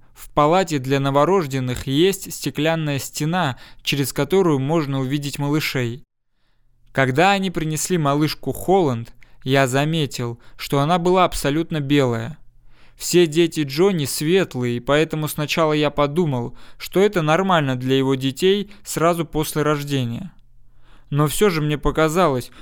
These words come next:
что что-то было не так. Вдруг все врачи начали бегать.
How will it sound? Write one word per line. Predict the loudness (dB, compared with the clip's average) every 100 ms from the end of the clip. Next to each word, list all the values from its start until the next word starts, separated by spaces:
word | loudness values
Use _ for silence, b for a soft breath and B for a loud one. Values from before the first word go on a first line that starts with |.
| B
что | -2 -2
что-то | 2 0 0
было | 0 2
не | 2 0
так. | 0 -2 -2 -6 -18 -20 -20 -20 -20 -12
Вдруг | -2 4 4 2
все | 0 0 2
врачи | 2 2 2 0
начали | 0 0 0 -2
бегать. | 0 2 2 2 -6 -10